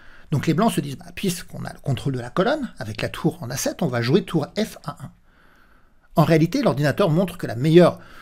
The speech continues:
possibilité de résister aurait été d'échanger les tours, mais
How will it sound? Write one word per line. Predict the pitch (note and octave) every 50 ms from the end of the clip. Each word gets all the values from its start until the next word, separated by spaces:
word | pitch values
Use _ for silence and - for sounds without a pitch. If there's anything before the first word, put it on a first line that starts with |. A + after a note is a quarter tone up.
| - - - - - - - - - - - _ - - - -
possibilité | E3 E3+ E3+ - E3+ F3 F3 F3+ E3+
de | D3+
résister | C#3+ B2 C3+ B2+ C3 - - A3 C#4+ G4 -
aurait | - E3+ E3+ F3+ E3+
été | E3+ F3+ E3
d'échanger | C#3 D3 B2+ - C#3+ B2+ G#2+
les | A2+ A#2 A2
tours, | - - A3+ D4 C#4+ - - - - - - - _
mais | - B2+ B2 C3 C3 C3 C3